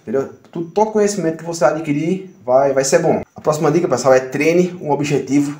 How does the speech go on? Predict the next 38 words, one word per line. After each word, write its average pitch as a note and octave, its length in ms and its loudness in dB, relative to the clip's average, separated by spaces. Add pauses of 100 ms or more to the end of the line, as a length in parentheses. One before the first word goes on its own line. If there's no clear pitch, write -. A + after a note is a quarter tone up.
(100)
na C3+ 140 2
luta. B2+ 340 -2 (220)
Vamos C#3+ 160 -6
supor, D3+ 400 -2 (420)
bota B2 260 2
um F3 60 4
minuto. F3 420 4 (160)
Você B2 140 -16
tem D3+ 100 -6
um E3+ 40 0
minuto E3 420 2 (180)
pra B2+ 280 6
aplicar, C#3 480 4
vamos D3 180 -8
supor, A#2+ 300 -6
três E3+ 260 4
armlock C#3+ 400 0
no C#3 60 -6
cara. G2+ 360 -2 (380)
Ou - 60 -12
então C3+ 160 -2
três D#3+ 260 0
finalizações. C#3+ 840 -2 (200)
Por E3 140 -8
quê? - 460 2
Porque - 140 -2
isso D3 120 0
aí D3 80 4
vai D#3 140 4
te F3+ 80 -2
dar D3+ 180 4
jogo, A#2+ 420 2
vai B2 140 -2
te C#3+ 140 -6
dar C#3 200 2
incentivo, D#3 540 -2
entendeu? A#2+ 200 -2
Não, C3+ 280 0